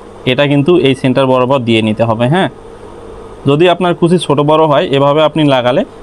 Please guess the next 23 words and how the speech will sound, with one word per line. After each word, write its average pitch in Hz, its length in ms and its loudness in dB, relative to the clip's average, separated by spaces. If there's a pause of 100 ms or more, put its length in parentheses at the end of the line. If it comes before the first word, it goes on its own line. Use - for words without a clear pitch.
(140)
আপনি 143 160 -2 (100)
কুচি 143 200 -2 (100)
খুলে 143 240 2
আবার 143 200 0
ঠিক 135 180 -2
করে 123 200 2
দিতে 104 240 -2
পারবেন। 104 260 -2 (240)
তো - 40 -4 (100)
লক্ষ্য 151 240 -2
করুন 160 260 2
কিভাবে 147 360 2
আপনি 147 140 -2 (100)
বুঝবেন 139 280 2 (100)
আপনার 131 280 -4
কুচি 139 240 -2
অ্যাকুরেট 127 380 0
বা 139 60 2 (140)
ছোট 120 120 -2 (120)
বড় 110 120 2 (100)
আছে। - 140 -8 (840)
তো 185 60 2 (200)
এভাবে 165 240 2